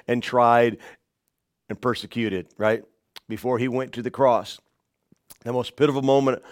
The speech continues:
of his life in ministry, and the disciples were asleep. Right? "I will fall asleep on you." You know, my wife would, she would fall asleep on you. It's no fun to be talking to somebody and have them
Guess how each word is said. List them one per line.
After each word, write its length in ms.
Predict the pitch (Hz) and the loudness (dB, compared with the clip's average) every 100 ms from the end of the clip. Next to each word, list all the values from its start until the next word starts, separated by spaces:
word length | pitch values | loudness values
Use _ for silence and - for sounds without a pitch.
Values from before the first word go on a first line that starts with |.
| - - | -20 0
of 140 | 123 120 | 0 2
his 240 | 120 85 | -2 -2
life 340 | 120 123 120 | 2 2 2
in 180 | - 123 | -2 -2
ministry, 540 | 117 117 - 110 107 101 | 0 0 -4 -8 -8 -6
and 120 | 117 | -6
the 40 | |
disciples 480 | 107 117 113 110 101 | -6 -2 -4 -4 -10
were 140 | 92 | -10
asleep. 340 | 95 92 98 80 _ _ _ _ _ _ _ _ _ _ _ _ _ _ _ _ _ - | -12 -8 -8 -8 _ _ _ _ _ _ _ _ _ _ _ _ _ _ _ _ _ -8
Right? 100 | 117 | -2
"I 140 | 113 | 2
will 80 | 143 | 2
fall 220 | 131 123 | 4 0
asleep 340 | 110 - 117 - | 0 -4 -8 -4
on 160 | 104 | -6
you." 320 | 98 87 78 _ _ _ _ | -6 -10 -12 _ _ _ _
You 100 | - | -8
know, 120 | 104 | -6
my 140 | 107 110 | -4 0
wife 260 | 113 120 | 0 0
would, 140 | 117 98 | -2 -6
she 80 | |
would 140 | 127 110 | -6 0
fall 180 | 123 113 | 0 0
asleep 340 | - 123 107 | -2 -8 -4
on 160 | 104 98 | -4 -4
you. 240 | 90 80 _ _ _ _ _ _ _ _ _ _ - | -8 -10 _ _ _ _ _ _ _ _ _ _ -20
It's 160 | - - | -10 -2
no 100 | 131 | -2
fun 240 | 135 135 | 2 0
to 60 | 120 | 0
be 100 | 120 | -2
talking 360 | 135 127 127 | 0 0 0
to 80 | 117 | -6
somebody 380 | 113 110 113 107 | -4 -2 -2 -2
and 120 | 101 | -2
have 180 | 113 110 | -2 0
them 260 | 113 101 | -2 -2